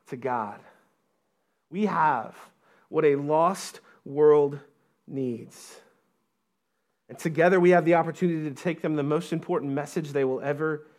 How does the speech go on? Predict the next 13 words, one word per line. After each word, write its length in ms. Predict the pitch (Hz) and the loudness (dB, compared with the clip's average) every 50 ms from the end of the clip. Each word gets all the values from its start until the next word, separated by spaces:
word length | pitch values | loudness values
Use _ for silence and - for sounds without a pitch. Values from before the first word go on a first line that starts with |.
| _ _ _ _ _ | _ _ _ _ _
hear. 520 | _ - - - 214 185 147 123 113 113 - - - - - | _ -12 -4 -2 0 2 2 2 0 -2 -4 -12 -20 -16 -12
I, 180 | 165 165 - 165 | -12 -8 -4 0
I 40 | |
don't 120 | 170 202 208 | 2 4 4
wanna 120 | 202 180 | 4 4
go 200 | 170 147 170 180 | 2 2 2 2
without 420 | 175 170 156 151 170 185 185 151 143 | 4 4 4 4 4 4 4 2 -2
you, 240 | 127 117 110 110 - - - _ _ _ _ _ _ _ _ _ _ _ _ _ _ _ _ _ _ _ _ _ _ _ _ | -4 -6 -8 -8 -10 -16 -20 _ _ _ _ _ _ _ _ _ _ _ _ _ _ _ _ _ _ _ _ _ _ _ _
but 80 | 151 151 | -2 -2
we're 100 | 151 156 | -2 -2
going 300 | 143 180 190 196 185 170 | 0 2 2 2 2 2
either 200 | 160 147 147 143 | 0 0 0 0
way. 460 | 143 165 156 127 110 117 - - - | 2 0 0 -2 -4 -8 -14 -20 -20